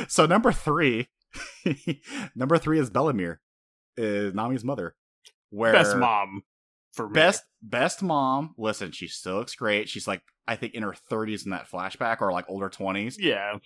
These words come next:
Speaker 2: I think she's, like,
Speaker 1: That,
Speaker 2: twenty-eight
Speaker 1: that
Speaker 2: there.
Speaker 1: unique Viking hair look, it fits her so well. Badass enough to
Speaker 2: Oh, yeah,
Speaker 1: actually
Speaker 2: her hairstyle's badass.
Speaker 1: Also, actually fighting style, she actually was,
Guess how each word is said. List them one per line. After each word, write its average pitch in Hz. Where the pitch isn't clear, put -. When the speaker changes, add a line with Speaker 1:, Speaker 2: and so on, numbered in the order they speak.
Speaker 2:
I -
think 143
she's, 131
like, 135
Speaker 1:
That, -
Speaker 2:
twenty-eight 110
Speaker 1:
that 135
Speaker 2:
there. 135
Speaker 1:
unique 131
Viking 120
hair 139
look, 139
it 110
fits 117
her 110
so 110
well. 98
Badass 120
enough 117
to -
Speaker 2:
Oh, -
yeah, 113
Speaker 1:
actually 110
Speaker 2:
her 110
hairstyle's 120
badass. -
Speaker 1:
Also, 151
actually 107
fighting 135
style, 101
she -
actually 131
was, 113